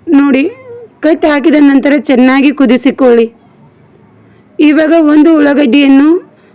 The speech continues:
ಚೆನ್ನಾಗಿ ಸುಟ್ಟಿ ಪೇಸ್ಟ್ ಮಾಡಿರೋದು ಹಾಕಿಕೊಳ್ಳಿ. ಇದು ಹಾಕುವುದರಿಂದ ತುಂಬಾನೇ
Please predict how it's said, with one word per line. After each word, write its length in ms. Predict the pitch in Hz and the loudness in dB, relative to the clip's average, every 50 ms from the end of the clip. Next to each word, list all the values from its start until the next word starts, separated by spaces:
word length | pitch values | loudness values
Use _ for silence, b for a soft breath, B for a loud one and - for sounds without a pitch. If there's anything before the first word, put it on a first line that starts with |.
| b b _ - | b b _ -6
ಚೆನ್ನಾಗಿ 480 | - 285 277 277 285 302 320 294 320 311 | -2 0 2 2 2 2 2 0 0 0
ಸುಟ್ಟಿ 560 | - 302 285 226 - - 302 294 320 349 381 381 - _ _ _ _ _ b b b b b b b b _ - | 0 0 -2 -2 -2 -2 0 0 2 0 0 -2 -8 _ _ _ _ _ b b b b b b b b _ -4
ಪೇಸ್ಟ್ 340 | 294 277 285 311 294 - 294 | -2 -2 -2 -2 -2 -2 -2
ಮಾಡಿರೋದು 500 | 277 269 269 277 269 277 277 220 302 277 | -2 0 0 0 0 0 0 0 0 -2
ಹಾಕಿಕೊಳ್ಳಿ. 680 | 247 254 240 240 262 220 - 277 254 254 247 247 277 - _ _ b b b b b b b b 320 | -2 -2 -2 -2 -4 -4 -2 0 0 0 0 -2 -4 -10 _ _ b b b b b b b b -2
ಇದು 220 | 277 254 349 370 | 0 2 2 2
ಹಾಕುವುದರಿಂದ 640 | 370 320 302 302 302 330 320 262 302 294 302 285 294 320 | 0 0 -2 -2 0 0 0 2 2 2 2 2 0 0
ತುಂಬಾನೇ 640 | 311 302 277 262 262 262 277 285 311 330 370 466 | 0 0 2 2 2 2 2 0 0 0 -4 -6